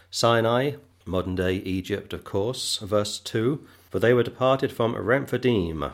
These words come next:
and were come to the desert of Sinai, and had pitched in the wilderness, and there Israel camped before the mount." Many mountains in Scripture. Mount Sinai, which we are reading about this morning.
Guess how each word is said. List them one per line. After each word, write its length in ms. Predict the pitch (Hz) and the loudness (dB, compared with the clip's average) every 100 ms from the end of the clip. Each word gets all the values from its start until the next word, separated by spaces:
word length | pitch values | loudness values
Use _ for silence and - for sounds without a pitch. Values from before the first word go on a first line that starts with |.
| - | -2
and 80 | 95 | -2
were 80 | 95 | 0
come 260 | 117 117 | 0 -2
to 80 | 113 | -2
the 80 | 98 | 0
desert 340 | 113 113 135 | 2 2 0
of 140 | 98 - | -4 -2
Sinai, 720 | - 117 113 101 95 73 67 - _ - | 0 2 2 2 0 -2 -6 -14 _ -4
and 100 | 90 | -4
had 140 | 87 | 0
pitched 240 | 113 - 104 | -2 -2 -2
in 40 | |
the 60 | 98 | 2
wilderness, 680 | 113 113 120 135 - - - - | 2 2 0 -2 -6 -8 -12 -18
and 180 | - 92 | -4 0
there 140 | 98 107 | 0 2
Israel 440 | 117 113 113 110 | 0 2 2 2
camped 520 | 110 110 110 110 - | 0 0 0 -2 -8
before 300 | 107 - 110 | -10 2 4
the 100 | 101 | 4
mount." 520 | 101 98 78 73 - - _ - - _ | 2 0 0 -4 -6 -8 _ -20 -20 _
Many 200 | 123 123 | 4 6
mountains 560 | 120 123 120 127 127 110 | 6 4 4 4 2 2
in 100 | 110 | 0
Scripture. 720 | - 120 110 - 127 131 139 - _ - - - | -2 -4 -4 -2 0 0 -4 -12 _ -20 -14 0
Mount 260 | 113 110 | 0 2
Sinai, 460 | - 120 117 120 131 | 2 4 6 4 4
which 400 | 110 - - - | 2 0 -6 -4
we 100 | 110 | 0
are 140 | 107 104 | 2 2
reading 300 | 107 107 104 | 0 0 0
about 260 | 107 110 | -2 -4
this 180 | 107 - | -6 -4
morning. 420 | 113 113 113 143 | 0 0 0 -4